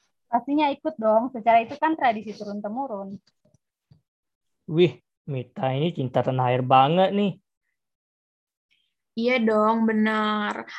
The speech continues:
Speaker 3: Apalagi kita sebagai penerus bangsa kan, jadi kita harus melestarikan tradisi-tradisi yang ada di daerah kita.
Speaker 2: Ya jelas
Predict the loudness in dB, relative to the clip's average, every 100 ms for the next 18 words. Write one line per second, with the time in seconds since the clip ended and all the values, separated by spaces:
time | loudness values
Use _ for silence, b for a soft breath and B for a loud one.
0 | -8 -2 0 0 0 -4 -6 -6 -6 -2
1 | -2 0 -2 -2 -2 -2 -2 -2 -4 -4
2 | -2 -2 0 -2 0 0 2 0 0 -2
3 | -2 -2 -2 -4 -4 -4 -4 -2 -2 -2
4 | -4 -8 -8 -4 -4 -4 -6 -6 -6 -6
5 | -6 -6 -4 -4 -4 -4 -6 -6 -10 -12
6 | -12 -16 -4 0 0 0 -2 -4 -10 _
7 | _ _ _ _ _ _ _ _ _ _
8 | _ _ -2 0 2 2 4 4 2